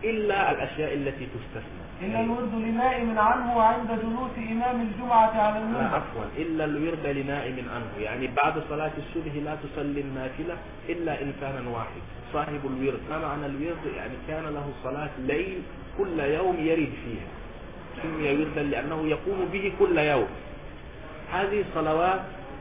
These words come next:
Speaker 1: هو نام عنها واستيقظ بعد طلوع الفجر. احنا قلنا بعد طلوع الفجر النافلة ممنوعة، يباح له أن يصليها إلى وقت الإسفار. واضح؟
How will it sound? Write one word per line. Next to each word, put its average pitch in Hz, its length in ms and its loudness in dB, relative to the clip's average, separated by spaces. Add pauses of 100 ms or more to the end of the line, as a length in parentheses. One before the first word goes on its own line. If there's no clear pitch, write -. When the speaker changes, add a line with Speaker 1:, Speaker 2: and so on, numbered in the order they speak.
(180)
Speaker 1:
هو 180 140 8
نام 165 360 2
عنها 123 460 0
واستيقظ 160 580 0
بعد 135 240 2
طلوع 127 340 -2
الفجر. 104 420 -6 (400)
احنا 117 220 -4
قلنا 156 200 0
بعد 160 220 0
طلوع 160 300 -4
الفجر 160 280 -6
النافلة 156 440 -2
ممنوعة، 170 520 -2 (360)
يباح 156 500 8
له 185 440 4
أن 208 40 6 (140)
يصليها 202 1000 4 (320)
إلى 180 220 8
وقت 160 300 4
الإسفار. 117 500 -4 (2250)
واضح؟ 143 260 2